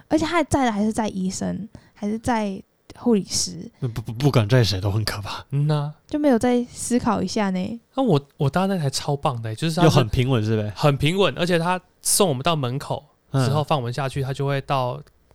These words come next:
Speaker 3: 附近去转。
Speaker 2: 哦，等到时间到这样。
Speaker 3: 就，那，我不知道是等时间还是医师会，会赖他，
Speaker 2: 哦。
Speaker 3: 然后他再过来载我们。
Speaker 2: 啊，优质。
Speaker 3: 嗯呐。
Speaker 1: 对，我们，其实我们也是，就是司机大哥都会在楼下等。
Speaker 2: 嗯哼哼哼。
Speaker 3: 哦。
Speaker 1: 对，所以他们应该是有签，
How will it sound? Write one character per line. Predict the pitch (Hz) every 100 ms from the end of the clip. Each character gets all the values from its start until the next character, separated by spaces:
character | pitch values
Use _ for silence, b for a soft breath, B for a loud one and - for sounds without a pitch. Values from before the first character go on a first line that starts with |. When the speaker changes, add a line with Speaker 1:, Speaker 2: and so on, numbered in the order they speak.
| _
Speaker 3:
附 | - 147
近 | 139
去 | 127
转。 | 139 151 - _ _ -
Speaker 2:
哦， | 131 135 143 139 139
等 | 120
到 | 147
时 | 120
间 | 117 123
到 | 120 113
这 |
样。 | 107 104 - -
Speaker 3:
就， | 196 -
那， | 165 - _
我 | 170
不 |
知 | 165
道 | 254
是 |
等 | - 131
时 | -
间 | 139
还 | 151
是 | 147 165 139 135 _ _
医 | -
师 | 160 -
会， | 147 143 147 -
会 | - 143
赖 | 139 123
他， | 113 110 113 -
Speaker 2:
哦。 | 175 226
Speaker 3:
然 | 240
后 |
他 | 185
再 | 156
过 | -
来 | 123
载 | 113 117
我 | 110
们。 | 123 - _
Speaker 2:
啊， | 180 139 104
优 | 127 135
质。 | 139 - 95 135 -
Speaker 3:
嗯 | 196
呐。 | 214
Speaker 1:
对， | 294 247 220
我 | 214
们， | 220 233 240
其 | -
实 | 330 466 392
我 |
们 | 240
也 | 214
是， | 208 -
就 | 285 330
是 | 330 320 - -
司 | - 277
机 | 277
大 | 277
哥 | 254 233
都 | 214
会 | 220
在 | 214
楼 | 196 185
下 | 208 196
等。 | - -
Speaker 2:
嗯 | - 156
哼 | 156 135
哼 | 123
哼。 | 117 117 127
Speaker 3:
哦。 | 117 113 113 123
Speaker 1:
对， | 262
所 | 240 403
以 |
他 | 392
们 | 415
应 | 349
该 | 349 339
是 | 349
有 | 294 -
签， | - 247 226 226